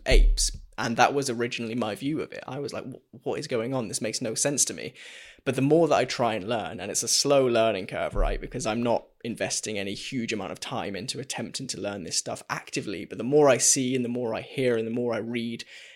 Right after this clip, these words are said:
and the conversations I have around all of these new technologies, the more I become convinced that they're not this fringe group of people on the internet who have got carried away with some sort of theoretical idea, but rather they are,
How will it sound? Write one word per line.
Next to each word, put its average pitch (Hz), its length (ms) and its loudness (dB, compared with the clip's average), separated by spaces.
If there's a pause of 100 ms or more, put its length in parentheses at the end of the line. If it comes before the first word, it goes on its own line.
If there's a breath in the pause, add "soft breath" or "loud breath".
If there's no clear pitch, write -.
(140 loud breath)
and 113 100 -8
the 117 40 -2
conversations 131 640 0
I 107 60 -2
have 113 420 -4 (840)
around 117 300 0
all 147 200 6
of 135 60 4
these 117 220 -4
new 107 140 -8
technologies, 78 760 -8 (320)
the 117 80 -4
more 123 380 2
I 110 80 -2
become 117 340 -8
convinced - 600 -4
that 113 260 -4 (960 loud breath)
they're 127 240 0
not 117 260 0
this 117 440 0
fringe 107 560 -4
group - 280 -10
of - 80 -14
people 123 300 6
on 92 80 0
the 104 100 -4
internet 101 420 -4
who 131 120 -6
have - 200 -8
got - 280 -2
carried 110 380 -4
away 104 500 -4 (100)
with 120 160 -6
some 113 260 0
sort 90 300 -4
of - 60 -12
theoretical 117 560 -4
idea, 107 380 -2
but 92 120 -4
rather 110 360 0
they 113 280 0
are, 107 340 0